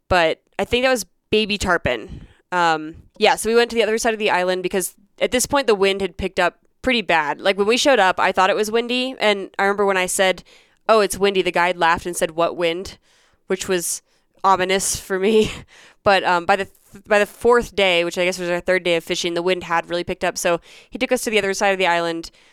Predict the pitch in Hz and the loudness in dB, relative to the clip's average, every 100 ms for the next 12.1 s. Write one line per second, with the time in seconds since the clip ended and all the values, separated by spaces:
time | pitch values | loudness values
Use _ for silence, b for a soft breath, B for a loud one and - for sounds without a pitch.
0 | b 185 170 - 190 - 160 247 294 208 | b -4 -4 -4 -8 -8 0 0 0 0
1 | 170 - 175 185 190 185 - 185 180 180 | -2 0 -4 -6 -4 -4 -2 -4 -2 0
2 | 190 196 - - _ _ 175 165 156 165 | 2 2 -2 -14 _ _ -6 -6 -8 -10
3 | 185 - - 190 50 - - 214 220 175 | -10 -10 -8 -8 -8 -18 -10 -4 -4 -2
4 | 202 - 190 170 165 160 160 165 170 165 | -4 -2 -2 -4 -6 -2 -2 0 -4 -4
5 | 165 160 160 151 160 151 - - - b | -8 -10 -12 -8 -2 -2 -2 -10 -10 b
6 | b b b 185 180 175 165 160 165 160 | b b b -6 -2 -4 -4 -4 -4 -2
7 | 151 151 151 151 b b b - 160 151 | -4 -4 -8 -10 b b b -4 -2 -4
8 | 175 247 320 262 180 180 180 170 - 185 | 2 2 4 2 0 0 0 0 -2 -6
9 | 160 165 226 202 180 175 175 165 160 165 | -6 -6 -2 0 0 0 0 0 -2 -12
10 | b b _ - 180 180 202 196 - - | b b _ 0 2 2 -2 -2 0 -2
11 | 202 185 - 202 185 - 185 175 170 - | -2 -4 -6 -6 -6 -2 0 2 0 -6
12 | - | -8